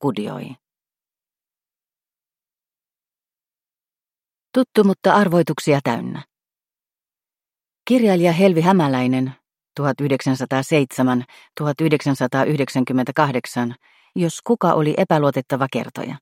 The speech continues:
En sano tätä kielteisenä huomiona, vain toteamuksena. Hänen tekstiensä lukijan on todellakin koko ajan muistettava, että Hämäläisestä tuli kirjailija, tarinoiden sepittäjä, jo hyvin varhain elämässään.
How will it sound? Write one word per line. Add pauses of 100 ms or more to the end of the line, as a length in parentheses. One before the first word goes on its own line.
(1040)
En
sano
tätä
kielteisenä
huomiona, (360)
vain
toteamuksena. (840)
Hänen
tekstiensä
lukijan
on
todellakin
koko
ajan
muistettava, (380)
että
Hämäläisestä
tuli
kirjailija, (400)
tarinoiden
sepittäjä, (300)
jo
hyvin
varhain
elämässään.